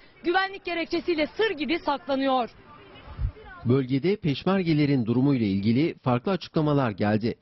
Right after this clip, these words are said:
Speaker 2: Peşmerge Bakanlığı yetkilisi Irak Kürt bölgesinden yola çıkan ilk grup peşmergenin Kobani'ye girdiğini söyledi.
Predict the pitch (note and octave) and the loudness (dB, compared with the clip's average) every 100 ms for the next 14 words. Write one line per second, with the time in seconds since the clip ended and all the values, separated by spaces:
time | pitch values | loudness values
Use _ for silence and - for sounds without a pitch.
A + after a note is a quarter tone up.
0 | _ C#3 C3+ F3 F#3+ F3 D#3 D3 D#3 D3 | _ -2 0 0 0 0 0 0 2 2
1 | C#3+ A2 G2+ G#2+ - A2 - D3 F3+ - | 4 4 2 0 0 0 2 0 0 2
2 | C#3 E3 - - D#3+ C#3+ C#3+ C3+ C3+ C#3+ | 2 2 -2 -4 -2 0 2 0 0 2
3 | C#3+ C#3+ B2+ B2+ C3 - C#3 C3+ - F3 | 2 2 0 0 -2 -2 0 0 0 -2
4 | G3 - C3+ - B2 - C3 B2 A2+ A#2 | -2 0 0 0 -2 0 0 2 2 2
5 | D3+ C#3+ - B2 D#3 F#3+ F3+ D#3 C#3+ C3 | 0 -2 -2 2 2 2 0 2 0 2
6 | C3+ A2+ - G#2 A2 A#2 | 2 2 0 2 2 0